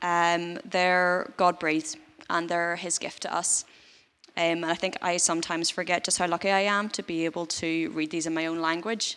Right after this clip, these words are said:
and in a country where I don't fear persecution for being a Christian. Um, so let us just really reflect on that this morning as well. Um,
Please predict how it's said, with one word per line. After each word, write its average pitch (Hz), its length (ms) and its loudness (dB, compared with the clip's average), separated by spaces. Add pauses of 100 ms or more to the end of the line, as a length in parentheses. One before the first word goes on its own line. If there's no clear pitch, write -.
and 160 320 -4
in 156 220 -4
a 156 60 -6
country 160 560 -6
where 156 400 -2 (440)
I 160 520 0
don't 160 240 -4
fear 160 280 -4
persecution 170 640 -6
for 175 140 -10
being 165 220 -4
a 202 60 -8
Christian. 294 380 -2 (580)
Um, 156 920 0
so - 160 0
let 160 160 0
us - 120 0
just 156 140 -2
really 160 340 0
reflect 156 520 -6
on 196 160 -2
that 202 140 -2
this - 180 -2
morning 175 180 -4
as 165 140 -4
well. - 280 -2 (880)
Um, 170 440 -2